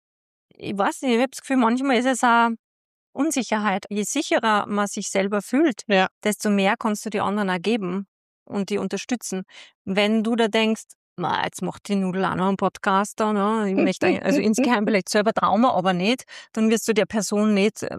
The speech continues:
Speaker 1: begegnen können, mit dem: "Ich freu mich für die und voll cool und
Speaker 2: Stimmt.
Speaker 1: kenn ich irgendwen" und mitdenken,
Speaker 2: Ja.
Speaker 1: sondern eher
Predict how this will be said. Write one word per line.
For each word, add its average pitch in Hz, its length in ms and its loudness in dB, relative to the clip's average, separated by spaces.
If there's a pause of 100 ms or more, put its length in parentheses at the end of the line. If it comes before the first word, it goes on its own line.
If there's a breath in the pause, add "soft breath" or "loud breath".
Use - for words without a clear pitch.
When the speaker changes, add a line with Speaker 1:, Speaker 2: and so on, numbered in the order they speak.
Speaker 1:
begegnen 202 440 0
können, 196 360 -2
mit 196 200 -2
dem: 190 340 0 (300)
"Ich 202 160 -6
freu 175 200 -2
mich 208 160 -2
für 185 100 -6
die 190 380 -2
und 180 260 -6
voll 190 160 -2 (140)
cool 208 240 0
und 190 120 -2
Speaker 2:
Stimmt. 185 120 0
Speaker 1:
kenn 196 240 4
ich 233 120 2
irgendwen" 196 460 0
und 190 160 -4
mitdenken, 208 600 0
Speaker 2:
Ja. 175 260 4
Speaker 1:
sondern 208 340 4
eher 196 360 4